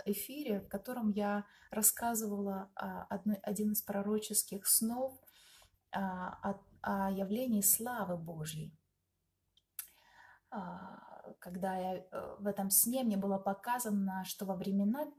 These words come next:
тьмы и мрака на земле небо, а, засияло, а, светом зари и заката одновременно, и огненной славой, и знамения Божьей славы, а, были видны повсюду, потому что они были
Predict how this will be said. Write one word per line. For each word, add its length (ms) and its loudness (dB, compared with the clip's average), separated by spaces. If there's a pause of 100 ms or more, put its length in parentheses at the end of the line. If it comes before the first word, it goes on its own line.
тьмы 340 2
и 180 -4
мрака 500 2
на 160 0
земле 640 -2 (480)
небо, 720 4 (380)
а, 380 -2 (340)
засияло, 1040 4 (640)
а, 520 -2
светом 800 6
зари 460 4
и 40 -2
заката 460 -2
одновременно, 920 0
и 200 0
огненной 500 0
славой, 640 4
и 100 2
знамения 520 4
Божьей 380 -4
славы, 480 0 (320)
а, 100 2
были 300 0
видны 380 2
повсюду, 500 4
потому 340 2
что 260 0
они 260 4
были 420 2